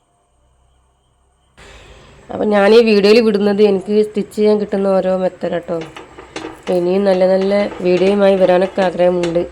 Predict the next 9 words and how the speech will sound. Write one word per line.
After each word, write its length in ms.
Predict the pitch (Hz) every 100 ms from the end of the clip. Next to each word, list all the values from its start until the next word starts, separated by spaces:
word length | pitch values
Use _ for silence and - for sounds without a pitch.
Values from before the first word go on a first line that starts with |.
| - 185
ഇൻഷാ 240 | - 185 185
അല്ലാ 200 | 180 185 185 - - - 180
വരാം. 260 | 175 175 - - - - - - - - - -
അപ്പോൾ 140 | 185
എല്ലാവരും 420 | 180 180 180 202 214 208 - - -
ഇതൊന്ന് 240 | 185 196 190
ഫോളോ 220 | 180 180
അപ്പ് 100 | 180 196
ചെയ്യണേ. 280 | 180 170 175